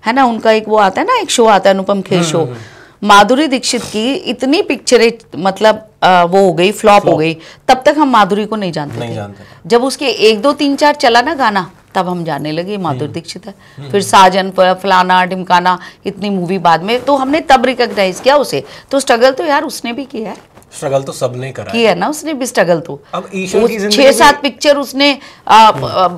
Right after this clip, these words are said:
Speaker 1: मिट्टी में उसकी चली गई, वो डिप्रेस हो गई कि यार अरे मेरे, मैं तो बनी नहीं एक्टिंग के लिए।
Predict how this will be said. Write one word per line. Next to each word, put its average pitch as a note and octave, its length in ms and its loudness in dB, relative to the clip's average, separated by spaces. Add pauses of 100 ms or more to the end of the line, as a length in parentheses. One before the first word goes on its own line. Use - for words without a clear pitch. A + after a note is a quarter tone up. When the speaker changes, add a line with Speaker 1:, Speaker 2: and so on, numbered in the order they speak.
(200)
Speaker 1:
मिट्टी B3 360 -2
में B3+ 120 0
उसकी B3 240 -2
चली A3 280 0
गई, A3+ 160 -4
वो A3+ 160 -2
डिप्रेस A#3 440 0
हो G#3+ 100 -2
गई G#3 160 -2
कि G#3+ 120 -8
यार G3+ 300 4
अरे G#3 220 0
मेरे, G3 280 -2
मैं F#3 160 -2
तो G#3+ 120 -6
बनी G3 240 -4
नहीं A3 120 -6
एक्टिंग G3+ 320 -6
के G3 60 -2
लिए। G3 200 -4